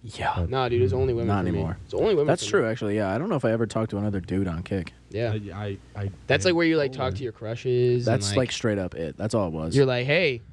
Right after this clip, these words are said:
Speaker 3: what's up,
Speaker 2: Yeah, I
Speaker 3: bro?"
Speaker 2: guess.
Speaker 1: Yeah, it was super
Speaker 3: You're my,
Speaker 1: weird.
Speaker 3: "You wanna be my girlfriend?" And then it's like, "Sure, I'll meet you in the bathroom and we can make it, like, official there." And then it's like,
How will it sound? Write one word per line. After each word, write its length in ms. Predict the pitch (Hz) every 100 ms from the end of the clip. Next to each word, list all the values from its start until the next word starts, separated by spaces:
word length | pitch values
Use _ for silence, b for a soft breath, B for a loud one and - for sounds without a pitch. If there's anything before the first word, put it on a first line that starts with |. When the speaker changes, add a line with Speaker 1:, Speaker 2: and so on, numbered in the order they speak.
| -
Speaker 3:
what's 140 | 131
up, 60 | 143
Speaker 2:
Yeah, 140 | 165 156
I 40 |
Speaker 3:
bro?" 80 | 120
Speaker 2:
guess. 320 | 101 90 -
Speaker 1:
Yeah, 180 | 143 120
it 100 | 82
was 120 | 135
super 220 | - 190 -
Speaker 3:
You're 60 |
my, 140 | 151 147
Speaker 1:
weird. 200 | 143 92
Speaker 3:
"You 100 | 127
wanna 180 | 139 143
be 20 |
my 80 | 131
girlfriend?" 460 | 123 131 165 170 -
And 140 | 131
then 140 | 127 123
it's 100 | 117
like, 160 | 113
"Sure, 160 | - 151
I'll 80 | 127
meet 140 | 123
you 40 | 139
in 40 |
the 60 | 123
bathroom 340 | 127 127 113
and 80 | 113
we 60 |
can 100 | 107
make 160 | 117 113
it, 60 | 113
like, 120 | 107
official 320 | 101 113 113
there." 220 | 107 98 -
And 100 | 117
then 140 | 110
it's 120 | 107
like, 200 | 110 104